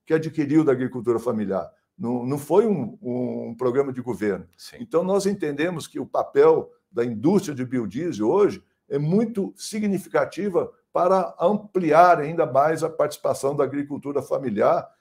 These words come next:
Speaker 1: nesse processo, fomentando a agricultura familiar pra produzir mais o quê? Alimentos.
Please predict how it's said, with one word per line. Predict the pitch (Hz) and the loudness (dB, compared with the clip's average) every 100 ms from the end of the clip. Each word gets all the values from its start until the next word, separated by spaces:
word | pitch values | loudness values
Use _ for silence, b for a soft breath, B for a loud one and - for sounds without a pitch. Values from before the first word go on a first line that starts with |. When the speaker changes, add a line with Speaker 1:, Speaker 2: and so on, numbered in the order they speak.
| B | B
Speaker 1:
nesse | 131 170 175 175 | -2 -2 -2 -2
processo, | 139 120 - 151 185 - - _ _ _ _ | 0 0 4 6 6 2 -12 _ _ _ _
fomentando | - 190 214 196 143 - 208 240 196 | -2 0 2 0 -2 0 2 4 4
a | |
agricultura | 151 147 147 143 147 | 0 -4 -6 -4 -4
familiar | 139 147 135 127 151 185 - - | -4 -4 -2 0 0 -2 -8 -2
pra | 170 | -2
produzir | 170 175 143 170 | 0 -2 -2 -6
mais | 165 170 156 | -2 -2 -2
o | |
quê? | 156 123 95 _ _ | -4 -4 -4 _ _
Alimentos. | 214 226 180 180 196 - - - | -8 -4 -2 -2 -4 -8 -20 -20